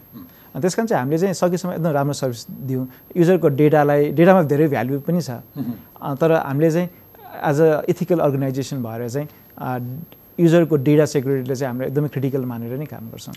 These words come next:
Speaker 1: ओके, अब अलिकति सूचना प्रविधिको ब्रोडर बजारको कुरा गरौँ न
Speaker 2: हजुर।
Speaker 1: शङ्करजी, तपाईँसँग यति धेरै ज्ञान छ, तपाईँ यही क्षेत्रको विज्ञ।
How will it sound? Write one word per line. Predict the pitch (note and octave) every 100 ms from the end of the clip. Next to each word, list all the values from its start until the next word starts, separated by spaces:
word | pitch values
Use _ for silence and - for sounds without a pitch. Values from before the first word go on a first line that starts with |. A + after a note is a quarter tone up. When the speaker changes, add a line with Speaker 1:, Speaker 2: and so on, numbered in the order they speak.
| -
Speaker 1:
ओके, | E3 - - - - -
अब | D4+
अलिकति | D4 C4+ A#3+
सूचना | - A#3 A3+ A3
प्रविधिको | G3+ F3+ E3 F3 D#3+ - - - A2+
ब्रोडर | D#3 E3+ D3+
बजारको | B2 A#2 C3 B2+ C#3
कुरा | C3+ A#2+
गरौँ | G#2+ A2+
न | B2+
Speaker 2:
हजुर। | B2+ B2
Speaker 1:
शङ्करजी, | A#2+ G#2+ G#2+
तपाईँसँग | A2+ G#2+ B2
यति | G#2+ A#2
धेरै | G2+ G#2
ज्ञान | G#2 G2+
छ, | G#2
तपाईँ | A2+ - A2 G2+ - - -
यही | A#2 A2
क्षेत्रको | - - A2+
विज्ञ। | G#2 G2+ G2